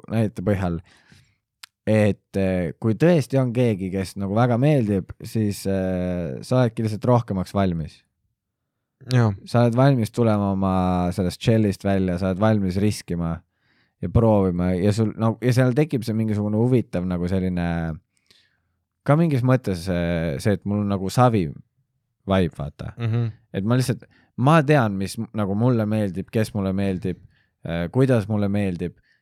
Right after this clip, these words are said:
Speaker 1: ja kui see teisele inimesele ei meeldi see, siis noh, pole midagi teha,
Speaker 2: Jah,
Speaker 1: vaata.
Speaker 2: aga põhiasi ongi see, et, äh, eelkõige ela nagu oma elu.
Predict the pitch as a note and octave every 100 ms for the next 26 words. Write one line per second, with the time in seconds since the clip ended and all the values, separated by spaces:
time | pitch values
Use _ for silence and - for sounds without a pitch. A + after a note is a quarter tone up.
0 | _ - F2+ F2+ F2 E2+ E2+ E2+ E2 D#2+
1 | D#2+ C#2+ - _ A#2 A2 B2 A#2+ E2 C#3+
2 | C#3 C3 C3 A#2+ A#2 B2+ D3+ C3+ G#2+ A2
3 | G#2 G2 G2 G#2+ G2+ G2+ - - A#2 A#2+
4 | A#2 A2+ G#2+ A2+ G#2+ E2 E2 A#2+ A#2+ C3
5 | D#3+ E3+ D3 C#3 A#2+ B2 B2 G#2 G2 A2+
6 | G#2+ G2 - _ - G2+ F#2+ - _ _
7 | _ - E3 D3 C3 D3 B2 A#2 A2 G#2
8 | G2+ _ _ - C#3 D#3+ C#3 A2+ A2 G#2
9 | B2+ C3+ B2 B2+ A#2